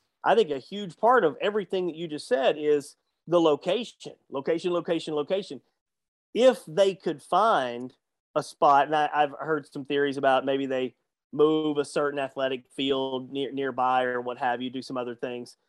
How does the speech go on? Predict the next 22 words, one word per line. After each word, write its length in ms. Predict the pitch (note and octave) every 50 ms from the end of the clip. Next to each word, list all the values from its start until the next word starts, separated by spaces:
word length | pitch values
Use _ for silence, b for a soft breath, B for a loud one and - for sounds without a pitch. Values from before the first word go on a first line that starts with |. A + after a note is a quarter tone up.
| _ -
maybe 200 | - C#3 C3+ C3
they 160 | B2 C3 C3 B2
could 220 | - - C#3 B2+
do 180 | B2+ C3 B2+ B2
that. 360 | C3 B2+ B2+ B2+ B2 - - _ _ _ _ -
But 260 | D#3 D#3+ D3 C#3 - _ _ _ _ _ _ _ _
paramount 800 | - F#3+ A3+ B3 A#3 G3 F3 D3 C3+ A#2 A2+ A#2+ - _ _ _ -
is 160 | D#3+ D#3+ D3+
it's 180 | E3 D3+ - -
got 380 | D3+ C#3+ F#3 F3+ F#3 F#3+ F#3 -
to 100 | F3+ D#3+
st-, 280 | - - - - D#3+ - b b -
it's 160 | E3 D3+ -
got 160 | - G#3+ G#3
to 80 | G3+ F#3
stay 280 | - - G#3+ F#3+ E3+ D3+
really 340 | C#3+ D#3 F3 E3+ F3 E3
close 400 | C#3+ - - F3+ E3+ D#3+ D#3 D3+ -
to 100 | - D#3
the 100 | C#3 C3
current 320 | - - D3 C3+ B2 G#2+
location. 520 | B2+ A#2+ A2+ - - A#2 G#2+ A2 - -